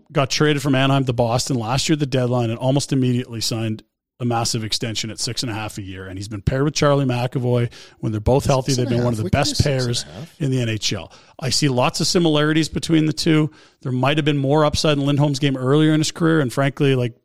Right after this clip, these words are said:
Speaker 1: Hanifin, it just sort of, if he's on a team that has a dynamic offensive year, there's more points. If the team struggles to score, there's less. He's not a driver of offense in my mind.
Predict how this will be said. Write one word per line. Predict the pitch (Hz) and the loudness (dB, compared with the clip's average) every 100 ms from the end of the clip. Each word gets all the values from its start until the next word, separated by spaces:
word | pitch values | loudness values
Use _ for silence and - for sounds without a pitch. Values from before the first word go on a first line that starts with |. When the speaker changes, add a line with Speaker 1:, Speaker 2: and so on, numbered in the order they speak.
| _ | _
Speaker 1:
Hanifin, | - 139 139 151 127 | -4 -2 0 0 0
it | |
just | 120 135 | -2 -2
sort | - 131 | 0 0
of, | 120 - - | -2 -12 -4
if | 147 120 | -2 0
he's | 139 | 0
on | 139 139 | 2 0
a | |
team | - - 151 160 | 0 0 2 2
that | 147 | 2
has | 147 139 | 2 0
a | |
dynamic | 131 139 139 143 151 | 0 -2 0 0 0
offensive | 160 151 156 147 147 | 0 0 0 -2 0
year, | 151 | 0
there's | 151 139 | 0 0
more | 156 | -2
points. | 143 170 165 151 | -2 -2 0 -2
If | 120 | -6
the | - | -8
team | - 120 | -6 -4
struggles | 143 143 | -2 -2
to | 143 | -2
score, | - 147 | -4 -4
there's | 123 | -2
less. | 131 151 - | 0 0 0
He's | 131 | 0
not | 165 | 2
a | 135 | 2
driver | 120 123 127 113 | 0 0 -2 -4
of | 101 | -8
offense | 101 - 101 101 104 | -10 -12 -14 -14 -14
in | |
my | 104 | -12
mind. | 104 107 147 | -12 -8 -8